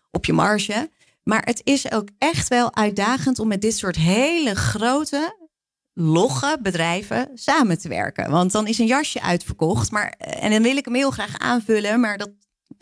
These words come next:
duurt dan heel erg lang. Dus ik ben wel een beetje een soort van weer met twee benen op de grond terechtgekomen. Dat ik dacht, nou, sommige samenwerkingen, die, ja, als het aan mij ligt, is het, eh, een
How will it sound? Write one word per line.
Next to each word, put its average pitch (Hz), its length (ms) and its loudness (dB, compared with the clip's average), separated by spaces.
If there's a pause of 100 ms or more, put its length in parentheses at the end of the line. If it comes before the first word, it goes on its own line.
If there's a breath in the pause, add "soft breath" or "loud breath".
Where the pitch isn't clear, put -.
(260 soft breath)
duurt 247 260 4
dan 180 140 -2
heel 170 220 0
erg 151 180 -4
lang. 156 340 -2 (320 soft breath)
Dus 226 280 0
ik 220 200 -6
ben 240 140 2
wel 262 200 2
een 285 60 4
beetje 247 340 2
een 233 80 2
soort 226 240 0
van 220 180 0
weer 214 180 0
met 214 140 -2
twee 214 380 0 (500)
benen 202 540 0
op 196 160 -4
de - 60 -4
grond 220 280 0
terechtgekomen. 180 480 0
Dat 180 100 0
ik 175 60 -6
dacht, 180 200 0
nou, 165 180 -4
sommige 214 340 -2
samenwerkingen, 226 880 2
die, 190 220 0
ja, 170 220 0
als - 140 0
het - 100 -2
aan 185 60 2
mij 220 260 2
ligt, 165 300 -2
is 175 160 -6
het, - 100 -10
eh, 165 380 0
een 170 360 2